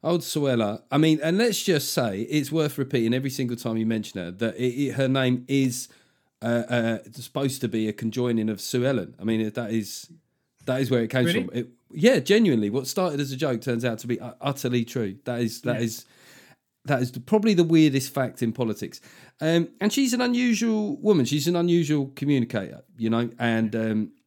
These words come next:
Speaker 1: w-, another in a long line of Home Secretaries. 'Cause one thing I thought that's interesting, right, is obviously there's been a lot of talk about, you know, the, the, the kind of tone of government
Speaker 2: Mm.
Speaker 1: policy on immigration. Find me a, a Home, Home Secretary that hasn't been like this going back into the New Labour era.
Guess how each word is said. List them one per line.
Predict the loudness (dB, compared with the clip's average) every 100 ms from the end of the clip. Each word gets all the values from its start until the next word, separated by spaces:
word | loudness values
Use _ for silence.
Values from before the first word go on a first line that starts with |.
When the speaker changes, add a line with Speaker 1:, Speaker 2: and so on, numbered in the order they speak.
| -12
Speaker 1:
w-, | -8 -2
another | 0 2 2 2
in |
a | 2
long | 2 2 2
line | 2 0 0
of | -2
Home | -2 -2
Secretaries. | -4 -8 -8 -10 -8
'Cause | -4 -2
one | -2 -2
thing | -4 -2
I |
thought | 0 -2 0
that's | 0
interesting, | 0 0 -4 -4
right, | -6 -4 -4
is |
obviously | -6 -4 -4 -4 -8 _
there's | -10
been | -4 -2
a |
lot | -2
of | -4
talk | 0 0 -2
about, | -4 -4 -6 -14 _ _
you | 0 2
know, | 2 0
the, | -2 -4
the, | 0 -2
the | -2
kind | -6 -2 -2
of | -4
tone | -4 0 2 2
of | 0 -4
government | -6 -4 -2 -4 -8 _ -20
Speaker 2:
Mm. | -14
Speaker 1:
policy | -4 -2 -2 0 0
on | 2
immigration. | 0 0 0 0 -2 -8 -12 -20 _ _
Find | -10 -2 0 2 2
me | 2 0
a, | 0 -2 -2 -4
a | -4
Home, | -2 2 2 2 -2 -10 _ _ -4
Home | 0 2
Secretary | 0 -2 -2 -4
that | -2 -6
hasn't | -4 -2 -2
been | -2 -2
like | -2 -4
this | -8 -8
going | -4 -4
back | -4 -6
into | -6 -6
the | -6
New | -2 -2
Labour | -2 -2 -2 -4
era. | -8 -12